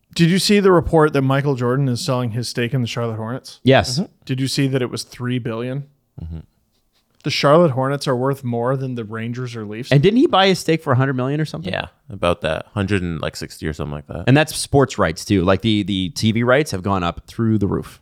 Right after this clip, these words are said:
Speaker 3: Yeah.
Speaker 1: So when we, earlier in the show, when we do things like praise the N H L for the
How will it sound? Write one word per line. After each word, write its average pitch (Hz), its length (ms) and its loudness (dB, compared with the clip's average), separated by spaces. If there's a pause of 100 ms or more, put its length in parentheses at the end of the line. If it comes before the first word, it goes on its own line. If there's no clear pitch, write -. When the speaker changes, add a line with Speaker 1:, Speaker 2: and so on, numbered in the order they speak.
Speaker 3:
Yeah. 160 140 -4
Speaker 1:
So 170 400 6
when 175 260 2
we, 208 520 2
earlier 180 360 2
in 160 100 2
the 139 80 -2
show, 127 320 2
when 123 180 -2
we 131 100 -2
do 135 160 -2
things 131 320 -4
like 107 240 -4
praise 123 480 0
the 127 120 -2
N 117 100 -2
H 113 160 -6
L 113 160 -4
for 123 100 -10
the 104 180 -8